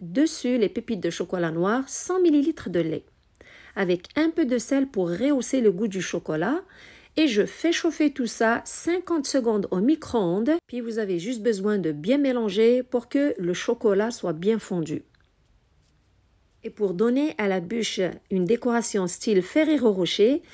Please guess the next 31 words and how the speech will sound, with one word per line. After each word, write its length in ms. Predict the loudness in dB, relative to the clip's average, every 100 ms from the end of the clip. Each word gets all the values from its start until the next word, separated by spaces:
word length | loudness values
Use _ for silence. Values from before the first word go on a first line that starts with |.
| -20 -20 -10
je 80 | 0
vais 180 | 2 4
ajouter 420 | 2 2 2 2
dans 160 | 2 2
ce 180 | 0
chocolat 500 | -2 -2 -2 2 2
fondu 640 | 0 -2 -2 0 2 2 2 -4 -20 -20 _
une 160 | 2 2
poignée 500 | 4 4 6 4 4
de, 380 | 2 0 0 0
de 140 | 0
noix 260 | 2 4 4
de 80 | 4
Grenoble 500 | 2 2 0 0 0
concassées 600 | 0 -2 -2 0 0 0
que 80 | 0
vous 140 | -4
pouvez 240 | -2 -2 -2
remplacer 480 | -4 -4 -4 -4
par 160 | -6 -8
des 140 | -10
paquins 380 | -8 -8 -4 -4
concassés 680 | -4 -4 -4 -2 2 4 4
ou 80 | 2
des 160 | 0 0
noisettes 400 | 0 0 -2 -4
concassées 560 | -4 -2 -2 2 2 2
ou 80 | 0
des 160 | 0
cacahuètes 580 | 0 -4 0 2 2 2
concassées. 640 | -4 -4 -4 0 2 2